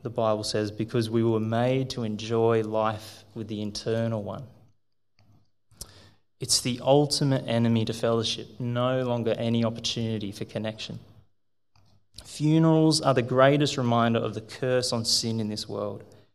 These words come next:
We're faced with our own mortality, that we will stand before God as judge one day.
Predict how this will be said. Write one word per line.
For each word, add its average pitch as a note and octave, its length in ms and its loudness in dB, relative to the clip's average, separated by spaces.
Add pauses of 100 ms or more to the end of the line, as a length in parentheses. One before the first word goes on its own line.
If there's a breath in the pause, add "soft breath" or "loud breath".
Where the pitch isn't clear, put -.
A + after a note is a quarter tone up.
(320)
We're A2+ 100 -8
faced C#3 520 0
with C3 100 -4
our A#2 260 2
own C3 200 4
mortality, A#2+ 720 0 (340 loud breath)
that - 140 0
we A#2 160 -4
will B2 260 0
stand A#2+ 440 0
before A2+ 260 -4
God A2 320 0
as G#2 120 -8
judge A#2 300 -4
one A2+ 220 -8
day. - 180 -8